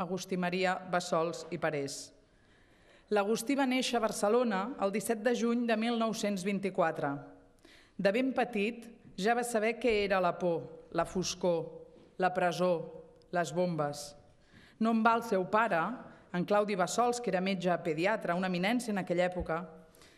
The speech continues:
va ser detingut, engarjolat durant molt temps i contra tot pronòstic, finalment alliberat. I no va córrer la dissort del seu amic, en Manuel Carrasco i Formiguera, que va ser afusellat. Com no podia ser d'una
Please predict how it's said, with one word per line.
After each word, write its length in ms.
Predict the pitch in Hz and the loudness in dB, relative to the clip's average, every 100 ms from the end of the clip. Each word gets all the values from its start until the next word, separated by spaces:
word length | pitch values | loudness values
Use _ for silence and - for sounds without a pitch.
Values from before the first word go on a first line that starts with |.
| _ | _
va 160 | 220 | 0
ser 220 | 233 247 240 | 2 2 2
detingut, 640 | 233 226 190 196 254 254 | 2 0 0 2 0 0
engarjolat 840 | 240 208 196 180 196 202 233 - - | 0 0 0 0 2 2 0 -4 -10
durant 240 | 180 185 185 | -4 0 0
molt 160 | 208 202 | 0 0
temps 360 | 214 208 185 - - | 0 0 -2 -8 -10
i 60 | 180 | -4
contra 300 | 185 185 180 | -2 0 -2
tot 280 | 202 220 - | -2 -4 -4
pronòstic, 640 | 214 220 208 202 175 175 | -4 -2 -2 -2 -6 -8
finalment 540 | - 196 180 165 160 170 - | -6 -2 -2 -2 -4 -6 -4
alliberat. 560 | 160 156 151 135 131 - - _ _ _ - - - | -2 0 0 -2 -4 -12 -20 _ _ _ -20 -10 -2
I 60 | |
no 80 | 202 | 2
va 120 | 226 226 | 4 4
córrer 220 | 226 220 | 2 4
la 80 | 214 | 2
dissort 640 | 202 - 226 208 202 - 233 | 0 2 4 4 0 -6 -4
del 140 | 175 175 | -2 -2
seu 220 | 196 180 | -2 -2
amic, 380 | 170 196 190 190 | 0 -2 -2 -2
en 80 | 165 | -2
Manuel 400 | 165 175 175 175 170 | -2 0 0 -2 -4
Carrasco 320 | - 170 170 180 | -2 -2 -2 -4
i 60 | |
Formiguera, 480 | 156 208 196 160 156 156 - - - | -4 -2 -2 0 0 -2 -8 -20 -10
que 100 | - | -2
va 80 | 165 | -2
ser 160 | 165 170 | -2 -4
afusellat. 720 | 165 151 143 135 - - - - - - - - - - - | -2 -2 0 -2 -6 -14 -16 -12 -12 -12 -14 -16 -20 -20 -4
Com 160 | 196 | 0
no 80 | 220 | 2
podia 300 | 240 277 277 | 2 2 0
ser 320 | - 247 214 202 | 0 0 0 0
d'una 160 | 202 | 0